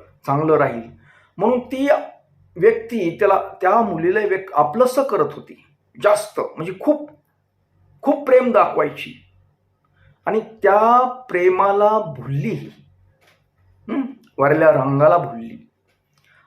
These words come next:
आणि स्वतःची अधोगती करू लागली. थोडक्यात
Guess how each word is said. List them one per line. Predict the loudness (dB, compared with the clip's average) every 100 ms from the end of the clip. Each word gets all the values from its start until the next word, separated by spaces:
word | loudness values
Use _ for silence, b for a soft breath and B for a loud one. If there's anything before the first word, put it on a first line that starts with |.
| -6
आणि | -2 -2
स्वतःची | -2 -4 -2 -4 -2
अधोगती | 0 0 -2 -4 -6
करू | -8 -6 -4
लागली. | -6 -8
थोडक्यात | -14 -20 -18